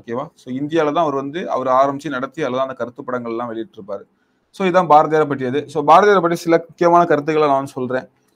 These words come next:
இவருடைய, இவர் எங்க பிறந்தா தெரியும் அப்படின்னா, எட்டயபுரம், தூத்துக்குடி. இவருடைய பெற்றோர் சுப்பிரமணியன், அப்புறம் வந்து,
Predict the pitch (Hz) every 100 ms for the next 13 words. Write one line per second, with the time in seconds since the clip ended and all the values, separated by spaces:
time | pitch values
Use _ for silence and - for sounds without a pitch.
0 | _ _ - 165 170 165 160 156 170 170
1 | 175 196 175 165 170 160 147 139 139 131
2 | 127 156 143 151 214 190 143 143 139 143
3 | - 139 139 139 143 160 151 143 160 143
4 | 143 190 247 _ _ _ _ 123 139 135
5 | 139 160 135 117